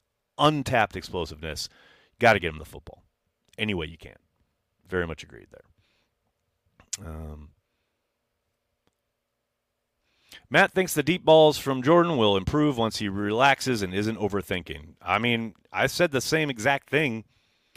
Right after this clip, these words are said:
a couple hours before Matt did when I was on Carry the G radio. Uh, I a hundred percent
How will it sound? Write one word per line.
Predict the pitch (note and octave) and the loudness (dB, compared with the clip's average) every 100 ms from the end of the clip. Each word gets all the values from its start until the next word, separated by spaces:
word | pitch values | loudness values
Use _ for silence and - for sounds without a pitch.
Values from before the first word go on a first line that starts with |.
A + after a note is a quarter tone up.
| _ | _
a | - | -8
couple | - B2 | -2 2
hours | A#2 C3 C3+ A#2 | 4 6 4 2
before | - D3 | 0 0
Matt | C#3 E3 - | 2 -2 -4
did | E2+ D#2+ _ _ _ G2+ | -14 -14 _ _ _ _
when | F#2 | -8
I | G2+ | -4
was | G#2+ | -2
on | A2+ | -4
Carry | - B2 A#2+ | -4 -4 -2
the | |
G | A2 C3+ | -4 -4
radio. | C#3 D3+ F#2 E2 _ _ _ _ _ _ - | -2 -2 -6 -12 _ _ _ _ _ _ -12
Uh, | F2+ | -4
I | G2 F2+ C3 | -4 0 0
a | |
hundred | C3 A2 | 0 -4
percent | G2 C#3+ B2+ | -4 -4 -4